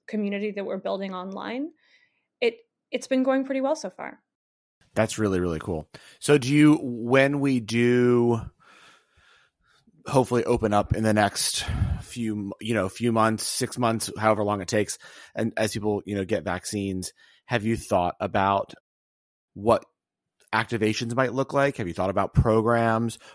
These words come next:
Speaker 2: or is that still just too early right now, given everything else that, that is going on in the world?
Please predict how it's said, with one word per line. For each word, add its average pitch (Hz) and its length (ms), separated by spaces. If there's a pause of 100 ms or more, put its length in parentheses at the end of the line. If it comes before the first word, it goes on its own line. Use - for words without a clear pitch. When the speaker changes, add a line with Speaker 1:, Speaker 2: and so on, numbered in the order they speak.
Speaker 2:
or 117 100
is 117 80
that 107 200
still 110 220
just 95 260 (140)
too - 360
early 98 260
right 87 220
now, 87 180
given 90 320
everything 82 320
else 78 200
that, - 180 (100)
that 82 160 (100)
is 87 200
going 80 180
on 76 120
in 71 60
the 67 60
world? 60 220